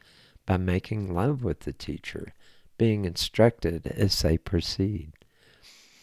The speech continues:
In modern society, we have to learn primarily by practice.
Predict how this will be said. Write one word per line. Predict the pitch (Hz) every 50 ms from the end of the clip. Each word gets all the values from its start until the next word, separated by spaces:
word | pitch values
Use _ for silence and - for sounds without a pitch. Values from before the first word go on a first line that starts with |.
| - - _ _ -
In | 101 95 90 87
modern | 82 87 90 95 110 135 135 107 85 78
society, | - - - 67 - - - 73 76 76 80 82 98 120 147 151 - _ _ _ _ _ _ -
we | - 135 160
have | 151 147 143 -
to | - 110
learn | 104 98 92 95 98 98 92
primarily | - - - 90 85 82 82 82 87 104 127 139 135 135 131 131 127 127
by | 120 - 104 104
practice. | - - - - - 73 76 - _ - - 80 73 - - -